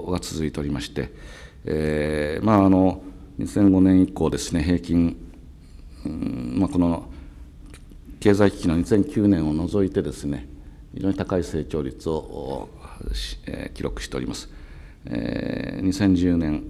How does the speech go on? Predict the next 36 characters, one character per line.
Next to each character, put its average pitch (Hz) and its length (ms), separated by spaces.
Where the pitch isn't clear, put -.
は、 87 340
あ、 - 300
八 - 240
点 78 160
八 69 200
パ 85 120
ー 82 40
セ 92 120
ン 85 140
ト 73 120
の 57 200
成 65 260
長 - 200
率 - 200
で 85 80
は 69 60
な - 80
か - 80
っ - 40
た - 100
と。 - 100
ま 95 100
あ、 - 60
基 - 220
本 104 140
的 98 160
に 95 120
は、 69 500
あ、 - 60
ま 78 140
あ、 65 80
ア 78 40
ジ 87 180
ア 92 80
並 87 280
み、 - 80